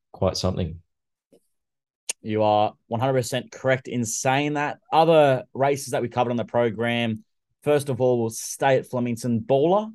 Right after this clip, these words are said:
Speaker 2: he won the straight six race. Was that a bit of a surprise?
Speaker 1: It was, uh, hmm,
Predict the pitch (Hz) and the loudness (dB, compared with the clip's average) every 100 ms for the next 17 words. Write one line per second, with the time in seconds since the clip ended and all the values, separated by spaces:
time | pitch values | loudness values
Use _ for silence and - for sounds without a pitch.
0 | _ 120 123 123 120 110 107 110 107 - | _ -6 -2 -2 -2 -2 -2 -2 -4 -8
1 | - 123 - - 123 - 135 139 139 117 | -2 -2 -2 -8 -12 -4 -2 -2 -4 -4
2 | 117 113 113 110 110 117 123 160 175 - | -2 -2 -4 -6 -8 -2 0 0 -4 -12
3 | - _ _ _ _ _ _ _ _ _ | -20 _ _ _ _ _ _ _ _ _
4 | _ _ _ _ _ _ _ _ _ - | _ _ _ _ _ _ _ _ _ 4
5 | 131 131 165 180 175 160 - - _ _ | 4 6 8 8 8 4 -4 -10 _ _
6 | _ _ _ - - 131 - - 139 135 | _ _ _ -8 -4 -6 -6 -8 -4 0
7 | 127 | 2